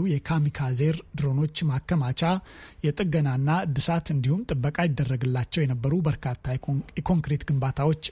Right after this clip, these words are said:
ወድመዋል ብለዋል። ይህ ወታደራዊ ዘመቻ የጠላት ኃይል በዩክሬን የሲቪል መሰረተ ልማቶች ላይ የአየር ላይና የድሮን ጥቃቶች የማድረስ አቅሙን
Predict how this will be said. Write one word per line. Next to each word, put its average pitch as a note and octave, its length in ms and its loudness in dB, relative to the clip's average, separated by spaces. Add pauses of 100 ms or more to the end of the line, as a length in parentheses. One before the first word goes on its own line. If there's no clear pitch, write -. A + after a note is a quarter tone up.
ወድመዋል C3+ 560 0
ብለዋል። C#3 380 2 (460)
ይህ E3 180 4
ወታደራዊ D#3 680 4
ዘመቻ D#3 320 2 (300)
የጠላት C#3 500 0
ኃይል D#3+ 220 2
በዩክሬን C#3 480 2
የሲቪል C3 340 0
መሰረተ C3+ 440 0
ልማቶች C#3+ 460 2
ላይ F#3 160 4 (280)
የአየር E3+ 340 4
ላይና C3 320 0
የድሮን C#3 380 0
ጥቃቶች D3 460 -2
የማድረስ B2+ 480 -2
አቅሙን D#3+ 360 0